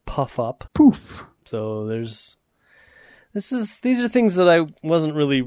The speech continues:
Speaker 1: aware that the danger room could do, is create flowers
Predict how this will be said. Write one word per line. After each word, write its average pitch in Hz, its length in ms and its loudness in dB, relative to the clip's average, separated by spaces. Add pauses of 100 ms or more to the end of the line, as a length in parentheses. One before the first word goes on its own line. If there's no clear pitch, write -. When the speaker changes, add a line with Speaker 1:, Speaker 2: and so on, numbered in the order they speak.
Speaker 1:
aware 131 380 4
that 120 140 -4
the 123 80 -6
danger 117 320 -2
room 113 220 -6
could 110 200 -12
do, 110 280 -6
is 107 340 -10
create 120 580 -4 (100)
flowers 107 760 -4